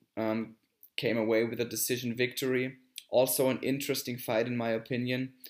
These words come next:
And as an opener, we have seen Shamil Gamzatov versus Klidson Abreu in a very, very interesting and super close fight.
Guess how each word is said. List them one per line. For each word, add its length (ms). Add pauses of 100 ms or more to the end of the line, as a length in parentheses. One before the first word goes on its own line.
(320)
And 320
as 180
an 80
opener, 420
we 140
have 120
seen 500 (200)
Shamil 640 (280)
Gamzatov 640 (420)
versus 500
Klidson 600
Abreu 720 (480)
in 160
a 60
very, 480
very 400
interesting 380
and 100
super 380
close 400
fight. 400